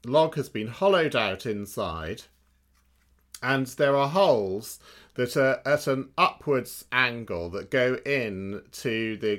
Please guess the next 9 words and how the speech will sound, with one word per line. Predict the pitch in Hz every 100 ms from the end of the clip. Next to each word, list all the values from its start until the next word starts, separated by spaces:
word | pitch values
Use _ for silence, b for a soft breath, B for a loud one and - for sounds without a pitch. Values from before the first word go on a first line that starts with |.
| -
core | - 147 107 95 92 -
of | 104 -
the | 107
log, | 107 90 85 80 - b b b
which | 127 127 -
is | 127 110 -
filled | - 131 120 110 110
with | 104
straw, | - 120 101 82 85